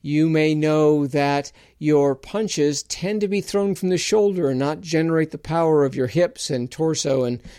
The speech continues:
and, um, legs as you throw the punch. This level rec-, is, is probably the most frustrating level of, uh, skill mastery, because this is where you realize, "I'm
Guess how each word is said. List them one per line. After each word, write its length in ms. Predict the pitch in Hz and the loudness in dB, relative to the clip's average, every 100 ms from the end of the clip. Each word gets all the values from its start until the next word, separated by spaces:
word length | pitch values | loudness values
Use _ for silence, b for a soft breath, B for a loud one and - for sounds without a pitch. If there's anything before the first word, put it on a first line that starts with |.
| B | B
and, 440 | 143 131 127 120 120 _ - | -2 0 0 -2 -6 _ -10
um, 520 | 143 117 110 98 - - | -6 -2 -2 -4 -10 -8
legs 580 | 160 170 156 120 123 | 2 2 2 -2 -8
as 240 | - 156 147 | -6 -4 -4
you 80 | 151 | -4
throw 220 | 151 147 | -2 -2
the 80 | 135 | -2
punch. 440 | 156 156 139 - b b b b b - | -4 -4 -6 -14 b b b b b -8
This 300 | 165 220 - | 0 0 0
level 540 | 196 190 180 175 - - | 0 0 0 -2 -4 -10
rec-, 180 | 180 160 _ - | -8 -8 _ -8
is, 440 | 170 170 - 156 | -4 -2 -2 -6
is 240 | - 160 147 | -4 -6 -6
probably 380 | - 196 202 | -6 -2 0
the 100 | 190 | 2
most 400 | 175 160 - - | 0 -2 -4 -8
frustrating 600 | - 180 - 156 143 131 | -2 -2 -2 0 0 0
level 480 | 127 127 120 120 117 | 0 -2 0 -2 -4
of, 560 | 175 135 127 120 110 - - | -2 0 0 -2 -10 -20 -12
uh, 360 | 139 120 113 | -4 -2 -2
skill 380 | 110 - 151 147 | -2 -2 0 0
mastery, 640 | 123 98 82 - 113 71 - B B - | 0 -6 -8 -10 -10 -10 -14 B B -6
because 400 | 147 156 151 127 | -2 0 0 0
this 220 | 208 220 | 2 2
is 120 | 202 | 0
where 140 | 165 | -2
you 160 | 170 165 | -2 0
realize, 580 | 156 165 151 143 143 - _ _ - | 0 0 0 -2 -4 -8 _ _ -12
"I'm 400 | 247 190 143 | -6 -4 -6